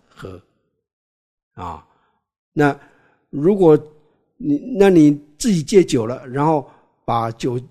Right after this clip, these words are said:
都送给亲朋好友喝，那就是害人嘛。哎，所以最好是怎么样？最好就把那些酒都倒到马桶里面去。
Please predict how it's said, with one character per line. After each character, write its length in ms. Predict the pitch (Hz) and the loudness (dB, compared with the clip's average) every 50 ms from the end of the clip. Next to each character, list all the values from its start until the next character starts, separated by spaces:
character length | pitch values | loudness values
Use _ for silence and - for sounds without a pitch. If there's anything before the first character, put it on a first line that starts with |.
| _ _ _ _ _ _ _ _ _ _ _ | _ _ _ _ _ _ _ _ _ _ _
都 120 | - 165 160 | -2 0 0
送 220 | 156 - 185 156 | 2 2 2 2
给 260 | 139 127 120 120 131 - _ _ _ _ _ | 2 0 -2 -4 -6 -10 _ _ _ _ _
亲 160 | - - 175 160 | -2 -2 -2 -2
朋 180 | 113 135 139 | -2 -4 -6
好 160 | 123 131 139 | -4 -4 -4
友 140 | 127 110 104 | -6 -6 -8
喝， 240 | 92 - 131 123 127 | -12 -14 -14 -12 -10
那 160 | 151 156 151 | -8 -8 -8
就 140 | 139 139 131 | -8 -8 -12
是 60 | 123 | -14
害 180 | 117 - 127 117 | -14 -14 -14 -14
人 180 | 95 90 90 | -16 -18 -20
嘛。 220 | 90 87 90 98 _ _ _ _ _ _ _ _ _ _ _ _ _ - | -20 -20 -20 -20 _ _ _ _ _ _ _ _ _ _ _ _ _ -20
哎， 260 | - 90 - 101 _ _ _ _ _ _ _ | -20 -20 -20 -20 _ _ _ _ _ _ _
所 220 | _ - - 170 180 | _ -2 2 2 2
以 160 | 175 143 135 - _ - | 2 2 -2 -6 _ 0
最 160 | - 226 196 | 2 2 4
好 180 | 143 123 107 135 | 2 0 -6 -8
是 60 | - | -10
怎 80 | 143 120 | -10 -12
么 80 | 120 | -12
样？ 120 | 117 101 98 _ _ _ _ _ - | -14 -14 -18 _ _ _ _ _ -4
最 140 | - 226 | 0 0
好 100 | 185 165 | 0 0
就 160 | - 165 185 - | 0 -2 -4 -4
把 140 | - 139 | -4 -6
那 120 | 143 156 151 | -4 -4 -2
些 120 | 151 160 | -2 -4
酒 180 | 151 - 131 98 | -6 -6 -12 -14
都 140 | - 143 131 | -12 -12 -8
倒 180 | - 143 139 | -6 -4 -4
到 260 | 131 131 120 107 - _ _ _ | -4 -4 -6 -8 -10 _ _ _
马 160 | - - 104 | -12 -10 -10
桶 220 | - - 95 87 85 | -10 -10 -12 -18 -16
里 60 | 92 | -16
面 180 | 95 101 90 85 | -16 -16 -16 -16
去。 240 | - - 87 - | -18 -20 -20 -20